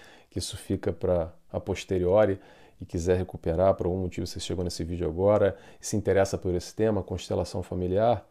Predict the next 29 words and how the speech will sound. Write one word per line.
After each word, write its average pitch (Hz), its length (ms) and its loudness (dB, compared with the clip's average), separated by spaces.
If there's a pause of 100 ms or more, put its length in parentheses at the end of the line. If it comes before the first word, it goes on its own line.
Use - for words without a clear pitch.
(260)
então 104 160 -6
busca 101 400 -2
aí 95 80 -4
na 95 120 -6
T 87 100 -10
V 85 160 -4
Rádio 87 280 -6
Chico 98 140 -10
Xavier 147 500 2
e 170 80 -6
também 156 600 -4
nas 127 200 0
minhas 120 240 -4
mídias, 101 440 -2
no 90 80 -4
meu 82 160 -4
YouTube, 107 560 -2
Facebook, 101 960 -4
Spotify. 107 800 -2 (840)
Tem 107 140 0
lá 98 80 2
uma 92 140 0
playlist 95 580 0
e 120 140 -6
eu 117 100 2
posto 110 600 -2
todas 139 460 -6
as 107 140 -2
segundas-feiras 113 1500 -4